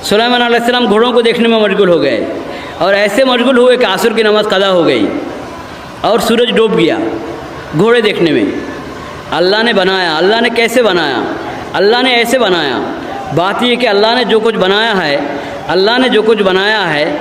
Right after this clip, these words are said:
وہ بنے، بنے ہوئے کا تاثر پیدا کرنے کے لیے نہیں بنایا، بلکہ بنانے والے کا تاثر پیدا کرنے کے لیے بنایا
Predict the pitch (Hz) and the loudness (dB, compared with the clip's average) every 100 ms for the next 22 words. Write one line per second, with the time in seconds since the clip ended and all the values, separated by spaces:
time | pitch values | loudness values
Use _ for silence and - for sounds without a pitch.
0 | - - 180 208 147 185 226 262 254 247 | -8 -6 0 2 2 0 0 0 0 -2
1 | 247 160 214 269 233 254 254 247 247 208 | 0 0 2 2 4 4 4 2 2 0
2 | 208 269 269 233 233 240 233 240 247 254 | 0 -2 0 2 2 2 0 0 2 2
3 | 247 269 269 196 156 120 101 - - - | 2 2 2 2 0 -2 -4 -8 -12 -12
4 | - - - 143 185 208 254 180 196 226 | -14 -14 -10 -2 0 2 0 0 0 0
5 | 233 233 226 247 269 254 233 214 262 254 | 2 2 2 2 2 2 2 2 0 2
6 | 233 233 226 220 208 208 185 170 156 131 | 2 2 2 2 0 2 2 2 0 -2